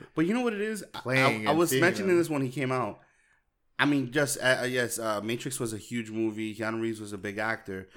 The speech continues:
Speaker 1: He's always kind of been a, a, a popular actor, but I feel like now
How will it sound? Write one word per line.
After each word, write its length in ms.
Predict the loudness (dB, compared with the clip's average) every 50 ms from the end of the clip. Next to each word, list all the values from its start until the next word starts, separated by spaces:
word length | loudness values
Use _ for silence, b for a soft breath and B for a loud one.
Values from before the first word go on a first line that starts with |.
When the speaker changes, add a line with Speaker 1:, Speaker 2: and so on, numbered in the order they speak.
| b b b
Speaker 1:
He's 160 | -8 -6 -4 -2
always 160 | -2 -2 -2
kind 240 | 2 2 2 2 2
of 100 | 2 0
been 200 | 0 0 0 -2
a, 20 |
a, 480 | -2 -2 -2 -2 -4 -6 -8 -6 -8 -8
a 40 |
popular 380 | -4 -4 -4 -4 -4 -4 -2 0
actor, 440 | 0 0 0 -2 -6 -8 -8 -8 -10 b b b b b b b b _
but 80 | -2 0
I 60 | 0 -2
feel 180 | -2 0 0
like 140 | 0 0 0
now 580 | -2 0 0 2 2 2 2 0 0 -2 -6